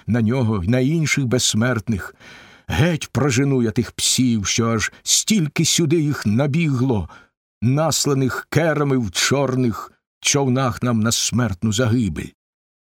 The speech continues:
Але всю ніч цю повинні самих ми себе пильнувати. Завтра ж у досвіта зброю свою бойову одягнувши, на кораблі крутобокі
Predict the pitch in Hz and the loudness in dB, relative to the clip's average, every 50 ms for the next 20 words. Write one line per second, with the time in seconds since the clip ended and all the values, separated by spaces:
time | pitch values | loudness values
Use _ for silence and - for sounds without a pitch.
0 | _ _ - 113 101 104 104 101 - - - 107 104 98 107 135 147 - - - | _ _ -6 -4 -2 -2 -2 -2 -2 -2 0 0 0 0 0 0 -2 -2 -2 -4
1 | - - - 127 113 - 110 113 98 104 127 151 156 151 147 151 147 143 139 143 | -2 0 -2 -2 0 0 0 0 2 2 2 2 2 2 2 2 2 2 2 0
2 | 139 - - - _ _ _ _ _ _ _ - - - - - 120 131 120 120 | 0 -2 -6 -18 _ _ _ _ _ _ _ -10 -6 -4 -2 0 2 2 2 2
3 | 139 131 - - 139 139 123 - 127 120 117 120 135 139 127 123 - - - 123 | 2 0 0 0 0 2 2 2 0 0 2 2 0 0 0 -4 -4 -2 0 0
4 | 139 131 123 135 131 117 120 131 147 139 - 143 135 107 78 71 - _ _ _ | 2 2 0 0 2 2 2 2 0 0 0 0 0 0 -2 -6 -10 _ _ _
5 | _ _ _ _ _ _ _ _ _ _ _ _ _ _ _ _ _ - 104 - | _ _ _ _ _ _ _ _ _ _ _ _ _ _ _ _ _ -6 -4 -2
6 | 110 113 117 101 - 117 101 90 - - 113 95 110 120 123 107 - 101 104 95 | -2 -2 -2 -2 -2 -2 -2 -2 -2 -2 -2 0 0 0 -2 -2 -2 -2 -4 -4
7 | - 78 73 - _ _ _ _ _ _ - 101 - 101 95 95 107 120 131 139 | -6 -8 -12 -12 _ _ _ _ _ _ -2 -2 0 0 0 0 0 0 2 2
8 | 131 123 131 127 127 120 - - - - _ _ _ _ _ _ _ - - - | 0 2 2 0 0 -2 -6 -10 -20 -20 _ _ _ _ _ _ _ -4 -2 0
9 | - 113 113 113 123 123 117 107 117 117 117 113 104 120 123 117 120 117 120 120 | 0 2 2 2 2 2 2 2 2 2 2 2 2 2 2 2 2 2 2 2
10 | 104 101 110 113 117 131 143 131 113 - - 131 127 127 127 - _ _ _ _ | 2 4 4 4 2 2 0 0 -2 -2 0 2 2 2 0 -2 _ _ _ _
11 | _ _ _ - 113 107 107 113 131 160 - - 139 143 147 147 135 131 139 135 | _ _ _ -6 -2 0 2 2 2 0 0 0 0 2 2 2 2 2 2 2
12 | 143 156 151 - - - 117 117 139 151 - 143 139 131 135 147 151 - - 147 | 2 2 0 -2 -2 -2 0 2 2 0 2 0 2 2 2 2 0 0 0 0
13 | 143 139 139 | 0 0 -2